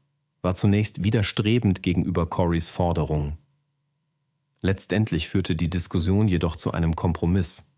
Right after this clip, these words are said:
Corey erhielt eine Gehaltserhöhung und eine fünfprozentige Partnerschaft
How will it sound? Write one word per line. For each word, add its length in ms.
Corey 440
erhielt 400
eine 180
Gehaltserhöhung 960
und 140
eine 160
fünfprozentige 960
Partnerschaft 840